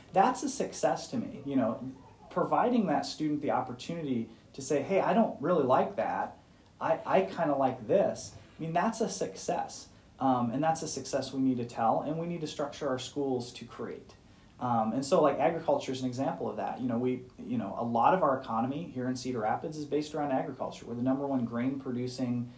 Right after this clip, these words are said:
um, you know, city in the world, you know, in, in terms of grain production. Um, we've never had an ag program at, at College Community, a, a school that was started, uh, as a collection of <laughs> agricultural communities.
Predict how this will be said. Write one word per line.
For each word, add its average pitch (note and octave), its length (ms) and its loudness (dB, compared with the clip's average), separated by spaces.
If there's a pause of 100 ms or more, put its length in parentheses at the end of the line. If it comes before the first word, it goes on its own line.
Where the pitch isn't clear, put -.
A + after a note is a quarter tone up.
(280)
um, A#2 480 2 (120)
you B2+ 140 -2
know, G#2+ 240 -4 (320)
city C3 720 -2
in B2 400 2
the B2 140 2
world, A#2 500 -2 (140)
you B2 100 0
know, A2 160 0
in, A2 160 0
in A#2 140 0
terms A#2+ 260 -4
of A#2 100 -8
grain A2+ 220 -2
production. - 560 -8 (480)
Um, A2+ 320 4
we've C3+ 180 2
never C3+ 160 6
had C#3 180 4
an C3 40 6
ag E3+ 220 2
program A#2 480 0
at, - 160 -4
at A#2 100 -8
College A#2+ 340 0
Community, C3+ 440 0
a, G#2+ 220 -2
a G#2+ 40 -4
school C3 380 -2
that B2 120 0
was A#2 140 -6
started, C3 640 -2
uh, A2+ 220 -4
as A#2+ 160 -4
a A#2 60 -4
collection - 560 -2
of C3 100 0
<laughs> B2+ 100 2
agricultural - 680 -2
communities. D3+ 840 -2